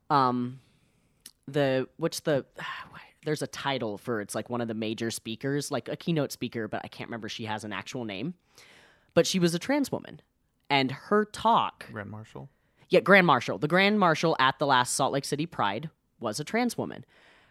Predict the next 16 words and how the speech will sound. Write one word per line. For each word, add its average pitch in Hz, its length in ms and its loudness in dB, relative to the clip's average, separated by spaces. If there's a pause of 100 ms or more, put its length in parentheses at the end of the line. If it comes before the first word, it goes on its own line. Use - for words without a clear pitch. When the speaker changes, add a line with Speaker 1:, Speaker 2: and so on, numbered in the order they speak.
Speaker 1:
Her 214 500 4
talk 220 560 4 (1120)
was 127 300 2
scheduled 202 840 0
in 123 80 0
the 123 120 -2
exact 120 400 0
same 208 220 2
time 233 260 0
slot, - 480 -4 (320)
time 208 220 -2
slot 123 380 2
as 131 220 -2
the - 80 -10
Trans 113 440 -6
March. - 420 0